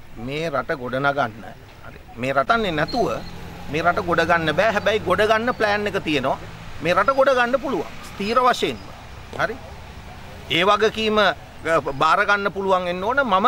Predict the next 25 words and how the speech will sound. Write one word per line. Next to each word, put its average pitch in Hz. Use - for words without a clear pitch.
කියනවා 262
ඒ 247
වගකීම 240
බාර 240
ගන්න 247
පුළුවන් 196
කියන -
එක. -
හරි. 208
ඒ 175
කියන්නේ 220
ඇයි 208
මේ 147
මිනි-, 151
මහජනයාට 233
ප්‍රශ්න 262
දාලා 277
වැඩක් 247
නෑ. 381
හරි. 135
මහජනයාට 233
ප්‍රශ්න 262
දාලා 254
වැඩක් 240
නෑ. 262